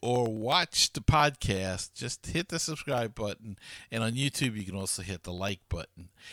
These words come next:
And if you'd like to support the show, please check out my Patreon page at patreon dot com slash Mets Musings or anchor dot F M slash Mets Musings, either place you can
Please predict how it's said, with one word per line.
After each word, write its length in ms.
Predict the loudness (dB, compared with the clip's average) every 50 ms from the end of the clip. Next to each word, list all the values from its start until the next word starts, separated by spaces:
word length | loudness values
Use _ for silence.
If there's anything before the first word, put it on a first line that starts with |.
| -16 -6
And 160 | -2 0 0 2
if 80 | 0
you'd 200 | 0 -2 -2 0
like 220 | 0 0 0 -2 -4
to 120 | -6 -4
support 480 | -4 -4 -4 -6 -4 -2 -2 -2 -2 -2
the 80 | -4
show, 320 | -2 0 2 2 2 2 0
please 300 | -2 -6 -6 -6 -4 -4
check 200 | -4 -4 0 2
out 200 | 2 2 2 0
my 120 | -2 -2
Patreon 600 | 0 0 0 0 0 -2 -4 -4 -4 -4 -4 -4
page 280 | -4 -4 -2 -4 -4 -8
at 120 | -10 -8
patreon 480 | -6 -6 -6 -6 -6 -6 -6 -6 -4 -4
dot 220 | -4 -6 -6 -6 -4
com 380 | -2 0 0 0 0 -2 -6 -10 -14 -18 -18 -18 -16 -8
slash 540 | -4 -2 -2 0 0 0 0 0 0 -2 -4 -6 -8
Mets 380 | -6 -4 -2 -2 -2 -4 -6 -6
Musings 840 | -4 -4 -2 -2 -2 -2 -2 -2 -2 -2 -2 -2 -4 -6 -8 -8 -10 -6
or 320 | -4 -2 -2 0 -2 -4 -6 _ _
anchor 460 | 6 6 6 6 4 -2 -2 -2 -2
dot 260 | -2 0 2 2 2 2
F 300 | 0 -4 -6 -6 -4 -2
M 320 | 0 0 0 -2 -2 -4
slash 580 | -6 -6 -4 -4 -4 -4 -4 -4 -4 -6 -8 -10 -14 -20 -20 -20 _ _
Mets 420 | -6 -4 -4 -2 -2 -2 -4 -4 -6 _ _
Musings, 840 | -2 2 2 4 4 2 0 -2 -4 -4 -4 -6 -8 -8 -10 -12 -16 -20 _ _
either 380 | -4 -2 -2 -2 -4 -6 -8
place 420 | -6 -4 -2 -2 0 -2 -2 -4 -6
you 160 | -6 -8 -8 -10 -10
can 220 | -10 -10 -10 -10